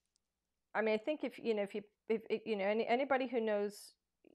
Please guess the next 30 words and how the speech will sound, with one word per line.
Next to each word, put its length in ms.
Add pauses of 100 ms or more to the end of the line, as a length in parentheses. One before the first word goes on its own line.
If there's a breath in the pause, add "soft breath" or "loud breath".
(160)
you 180
know, 80
our 140
products 500
and 100
the 60
way 160
that 100
we 120
do 180
things, 420
we're, 420 (460)
you 120
know, 160
I, 200
I, 280
I 20
love 400 (160)
having 500
multi-use 920 (100)
kind 200
of 80
things. 280
And 100
I 80
love 260
it 100
when 180
you 140
can, 340